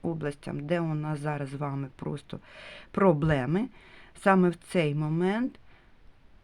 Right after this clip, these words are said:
є така можливість, коли заходять саме, м, друзі,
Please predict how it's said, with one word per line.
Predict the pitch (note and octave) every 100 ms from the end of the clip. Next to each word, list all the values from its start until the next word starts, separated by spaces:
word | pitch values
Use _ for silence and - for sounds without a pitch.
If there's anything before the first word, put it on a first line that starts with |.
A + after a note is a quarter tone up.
| -
є | D3 F3 F#3+
така | D3 C#3+ - C3 -
можливість, | D3+ D3 D3 D3+ F#3+ A#3 A#3
коли | - E3+ E3+
заходять | D3 D#3 - F3 F#3+ G3+ - - - -
саме, | E3 D#3+ E3 - - - D#3
м, | D#3 D#3 D3+ D#3 - _ -
друзі, | C#3 D#3 F3+ G3 C#3+ C#3+